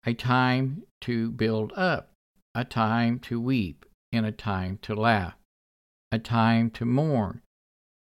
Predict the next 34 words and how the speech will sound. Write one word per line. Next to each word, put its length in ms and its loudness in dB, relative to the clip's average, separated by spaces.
a 80 0
time 400 -2
to 180 -2
dance." 560 2
And 80 -2
he 80 0
keeps 400 -4
going 500 2
with 240 0
this, 440 -4
um, 640 -2
all 260 2
the 60 4
way 200 4
down 540 0
through 200 -4
verse 400 0
eight 380 -2
and 100 0
nine 280 2
here, 400 0
says, 280 -2
"A 140 -2
time 340 0
to 140 -6
love, 420 2
a 80 2
time 320 4
to 160 2
hate, 460 2
a 60 -4
time 280 -2
for 220 -6
war, 520 0